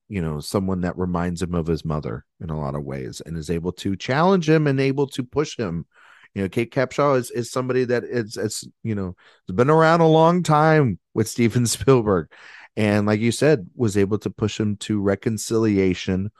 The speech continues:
with his father. And that's, that's in Kingdom of the Crystal Skull. You know, you're talking about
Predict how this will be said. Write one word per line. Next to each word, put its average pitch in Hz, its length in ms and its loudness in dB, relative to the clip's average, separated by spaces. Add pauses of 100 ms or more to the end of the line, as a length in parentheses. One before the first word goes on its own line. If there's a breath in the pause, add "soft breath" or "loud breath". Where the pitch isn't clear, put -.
(260 soft breath)
with 98 160 0
his 95 160 -4
father. 143 420 2
And 107 160 -2
that's, - 380 -2 (640)
that's 120 340 2
in 170 320 4
Kingdom 175 380 4
of 160 80 2
the 160 80 2
Crystal 170 320 2
Skull. 160 480 2 (160)
You 101 80 -4
know, 107 140 2
you're 107 140 2
talking 113 280 2
about 131 200 4